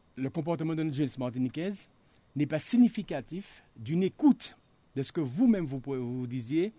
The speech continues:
il y a, euh, on va dire, au moins une dizaine d'années avant ? Est-ce que vous ne sentez pas fier d'avoir,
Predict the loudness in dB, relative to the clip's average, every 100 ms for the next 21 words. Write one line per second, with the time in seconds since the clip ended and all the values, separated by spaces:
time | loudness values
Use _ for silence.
0 | -20 _ -6 -2 0 -2 -2 -2 -2 -2
1 | -4 -6 -6 -6 -6 -4 -4 -2 -4 -4
2 | -4 -4 -4 -2 -4 -4 -4 -6 -8 _
3 | _ _ _ _ -4 -2 0 2 2 0
4 | -4 -4 -6 -6 -4 -2 -2 -2 -4 -4
5 | -4 -2 -4